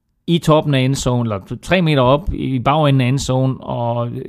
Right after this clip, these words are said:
Greg Olsen går op og henter den der, ikke? Altså, sikke et touchdown. Og så står du altså over for et af N F L's absolut bedste forsvar, og Cam Newton, han er ligeglad. Han lægger den der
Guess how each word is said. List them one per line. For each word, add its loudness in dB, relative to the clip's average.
Greg 0
Olsen 0
går 0
op 0
og 2
henter 2
den -2
der, -2
ikke? -4
Altså, -8
sikke -4
et -8
touchdown. -4
Og -10
så -4
står 0
du -2
altså -2
over 0
for -2
et 0
af 0
N -4
F -10
L's -2
absolut -2
bedste -2
forsvar, -4
og -8
Cam 0
Newton, -2
han 0
er -2
ligeglad. -2
Han -2
lægger 0
den -2
der -2